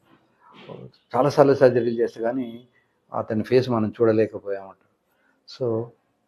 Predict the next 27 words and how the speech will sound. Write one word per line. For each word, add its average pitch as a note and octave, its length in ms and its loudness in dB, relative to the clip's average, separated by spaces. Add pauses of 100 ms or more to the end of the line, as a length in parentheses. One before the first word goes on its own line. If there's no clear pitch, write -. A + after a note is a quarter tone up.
(920)
ఇలా A#2+ 180 2
ఫేషియల్ C3 440 2
సర్జరీస్ A#2 500 -2
అవి A2+ 160 -2 (100)
చేసి C3+ 240 -2
ఈక్వలైజేషన్, B2+ 960 0
రెండు A#2 280 -4 (160)
కళ్ళు A#2 220 0
ఒకటే A2+ 580 -2
లెవెల్కు G#2+ 300 0
తీసుకురావడము, G2+ 720 -6 (480)
ముక్కు A#2 220 -6
స్ట్రైట్ G#2 440 -2
చేయడము, G2 540 -4 (680)
తర్వాత G2+ 240 -8
ఈ G#2+ 220 -6 (140)
చెంపలు A2+ 360 0
ఇవి A2 500 -2 (120)
ఎగుడు A#2+ 280 2
దిగుడు G#2+ 260 0
లేకుండా G#2 440 -6 (120)
చేయడము, G2 380 -16 (400)
ఇట్లాంటివి D#3 400 -8
చాలా D#3+ 180 -2
ఉంటాయి B2 400 0 (180)
ప్లాస్టిక్ A2+ 320 -4
సర్జరీలో. F#2+ 460 -8